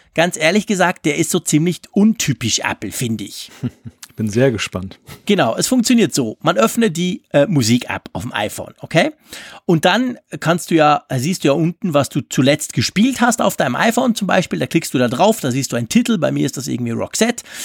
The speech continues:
Speaker 1: Äh, und dann hast du ja unten das bekannte Airplay-Symbol, okay? Da klickst du drauf und dann siehst du ja all deine Airplay-fähigen Geräte in deinem Netzwerk.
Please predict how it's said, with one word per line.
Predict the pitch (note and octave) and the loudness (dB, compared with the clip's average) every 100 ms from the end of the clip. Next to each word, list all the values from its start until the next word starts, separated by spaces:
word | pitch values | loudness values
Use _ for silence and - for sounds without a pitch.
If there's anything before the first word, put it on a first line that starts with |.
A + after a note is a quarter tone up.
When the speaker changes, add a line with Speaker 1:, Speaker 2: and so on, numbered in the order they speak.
| - - - - | -12 -14 -8 2
Speaker 1:
Äh, | D#3+ D#3 - | 2 2 0
und | D#3+ | 0
dann | F3 G#3 | 2 2
hast | A3 G#3+ | 2 2
du | |
ja | |
unten | F3+ G3+ - | 0 -2 -2
das | F3 | -2
bekannte | E3 - B2+ D3+ | -2 -2 -2 -2
Airplay-Symbol, | - A#2+ B2 - A#2+ B2 C3 A#2+ A#2+ A2+ - _ | -2 -2 -2 -2 -4 -2 -2 2 2 0 -4 _
okay? | - C#3 D#3+ D4+ - _ - | -6 -2 0 0 -6 _ -2
Da | D#3 | 0
klickst | G3+ - | 0 -2
du | C#3+ | -4
drauf | B2 D3+ B3+ - - - - _ | 0 -2 -2 -10 -20 -20 -20 _
und | F#3 | 0
dann | G3+ G#3 | 2 4
siehst | A#3+ A#3 | 2 2
du | |
ja | G#3 | 0
all | D#3 F#3 | 2 0
deine | F3 D#3+ D#3 | 0 0 0
Airplay-fähigen | D3+ D#3 - D#3 C#3+ C#3 D#3+ D#3 D3+ C#3 C#3 C3+ | 0 -2 0 0 2 0 2 4 4 0 -2 -4
Geräte | A#2+ A#2 C#3 D#3 - | 0 2 4 4 2
in | C#3 D3+ | 0 0
deinem | B2+ A#2 A2+ | -2 -2 -4
Netzwerk. | C#3 - - G2 - - | -4 -4 -6 -8 -14 -18